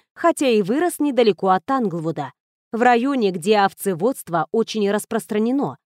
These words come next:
Но даже он понимал, что ягнёнок выглядит слишком маленьким,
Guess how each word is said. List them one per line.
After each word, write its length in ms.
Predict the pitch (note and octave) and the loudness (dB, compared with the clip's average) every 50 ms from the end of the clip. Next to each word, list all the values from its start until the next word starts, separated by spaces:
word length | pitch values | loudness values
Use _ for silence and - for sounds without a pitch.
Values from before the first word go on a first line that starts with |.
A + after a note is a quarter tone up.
| _ _ _ _ _ _ _ _ _ - | _ _ _ _ _ _ _ _ _ -2
Но 180 | C#4 C#4 C4+ | 2 2 4
даже 300 | A3+ A#3 A3+ A3+ F#3+ A#3 | 4 4 4 4 4 2
он 240 | C4 C4+ B3+ G#3+ E3+ | 0 2 0 0 0
понимал, 440 | - E3+ F3 F3 F3+ G3+ A3+ B3 A#3 | -2 -4 -4 -2 -2 0 0 -2 -2
что 180 | - - - | -4 -2 -2
ягнёнок 680 | G#3 G3 E3 G3+ E3 E3+ F#3+ A3 B3 B3 G#3 E3+ E3 - | -2 -2 -2 -6 -4 -2 -2 -2 0 0 -2 -4 -6 -4
выглядит 480 | F#3 A3+ A3 A3 G#3+ G3 E3+ A3 G#3 - | -4 -4 -2 -2 -2 0 0 -2 -2 -2
слишком 420 | - A3+ A3 G#3+ - - B3 A#3+ | -6 -4 -4 -4 -4 -2 -2 -2
маленьким, 560 | B3 C4+ D#4 D#4 A#3 F3+ D#3+ - - D3+ C#3 | 0 0 -2 -2 -2 -4 -4 -6 -8 -12 -12